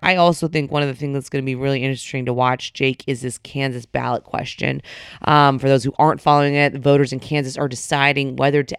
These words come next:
end the state's constitutional right to an abortion. A win for the yes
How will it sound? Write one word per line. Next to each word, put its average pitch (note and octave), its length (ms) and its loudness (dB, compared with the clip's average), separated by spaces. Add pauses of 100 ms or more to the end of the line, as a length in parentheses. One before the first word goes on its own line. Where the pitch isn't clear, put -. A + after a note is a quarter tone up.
(100)
end C#3+ 220 -2
the C3+ 80 -4
state's - 420 -8
constitutional E3 1120 -6
right D#3+ 220 -2
to - 100 -10
an B2+ 80 -4
abortion. D3+ 680 -6 (580)
A C#3+ 60 2
win D3 220 0
for - 100 -10
the C3+ 120 -4
yes D#3+ 420 0